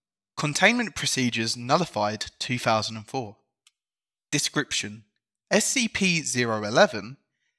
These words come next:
is a Civil War memorial statue located in Woodstock, Vermont. The statue is the image of a young male soldier holding a musket at his side, and is carved out of granite quarried within the area.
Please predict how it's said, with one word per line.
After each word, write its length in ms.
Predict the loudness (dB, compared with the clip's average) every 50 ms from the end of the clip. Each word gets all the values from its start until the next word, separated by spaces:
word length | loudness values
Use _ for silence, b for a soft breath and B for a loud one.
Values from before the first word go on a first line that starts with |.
| _ _ _ -2
is 140 | 0 4 6
a 100 | 6 4
Civil 460 | 4 2 0 0 0 2 0 0 0
War 300 | -2 -2 -2 -2 -2 -2
memorial 580 | -4 -6 -8 -6 -6 -6 -6 -6 -6 -6 -4 -2
statue 540 | -2 -2 0 -2 -2 -2 -4 -6 -6 -6
located 640 | -2 -2 0 0 0 2 2 2 2 2 0 0 -2
in 300 | -2 -2 -4 -6 -8 -6 -6
Woodstock, 500 | -6 -4 -4 -4 -2 -2 -2 -2 -4 -4
Vermont. 600 | -4 -2 -2 0 -2 -2 -4 -6 -12 -14 -16 -16 _ _ _ _ _ _ _ _ _ _
The 100 | -2 -2
statue 540 | 2 6 6 6 6 6 2 0 0 0 0
is 200 | -2 -4 -4 -2
the 220 | 0 2 2 2
image 260 | 2 2 0 0 -2 -4
of 120 | -4 -2
a 80 | -2 -2
young 400 | 2 4 4 4 4 2 0 -2
male 260 | -2 0 0 -2 -2
soldier 580 | 0 2 4 4 4 2 0 -2 -2 -2 -2 -2
holding 380 | -2 -2 0 0 0 0 0 -2
a 80 | -2 -2
musket 420 | -2 -2 -2 -4 -4 -4 -4 -4
at 220 | -4 -4 -4 -4
his 160 | -6 -4 -4 -2
side, 560 | 0 2 4 4 4 2 0 -2 -6 -10 -14 -18 _ _ _ _ _ _ _ _
and 100 | -4 -2
is 120 | -2 -2 -2
carved 440 | 2 6 8 8 8 8 6 4 0
out 260 | -2 -2 -2 -4 -6
of 120 | -8 -8
granite 360 | -4 -2 -2 -2 -2 -4 -8 -12 _ _ _
quarried 560 | -14 -4 -2 0 0 2 0 0 -2 -4 -6 -8
within 300 | -8 -6 -6 -8 -6 -4
the 140 | 0 0
area. 500 | 2 2 2 2 2 0 -2 -4 -4 -6